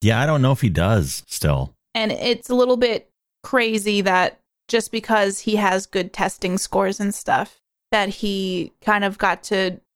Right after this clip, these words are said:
Speaker 2: walk through it without paying his dues.
Speaker 1: Mm.
Speaker 2: And, you know, maybe Yaphet wasn't fully qualified,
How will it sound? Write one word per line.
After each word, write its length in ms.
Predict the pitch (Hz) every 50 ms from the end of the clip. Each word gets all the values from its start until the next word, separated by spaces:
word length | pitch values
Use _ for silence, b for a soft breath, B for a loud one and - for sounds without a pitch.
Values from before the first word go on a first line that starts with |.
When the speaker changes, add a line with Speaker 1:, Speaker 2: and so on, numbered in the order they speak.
| _ _ _ _ -
Speaker 2:
walk 400 | 190 190 214 214 202 214 220 -
through 340 | - - - 247 269 294 277
it 220 | 208 185 202 - -
without 480 | 202 190 196 202 196 202 196 - - _ _ -
paying 240 | - 208 202 190 180
his 120 | 190 185
dues. 400 | - - 151 87 71 - - - _ _ _ _ - 90
Speaker 1:
Mm. 260 | 87 82 78 71 69 _ _ _ _ -
Speaker 2:
And, 140 | 240 339 359
you 60 | 359
know, 140 | 311 254 254 247
maybe 260 | 240 240 240 247 240
Yaphet 340 | 247 254 269 262 - 302 -
wasn't 340 | 240 294 339 - 359 220 220
fully 220 | - 190 180 - -
qualified, 560 | - - 180 - 202 - - - - -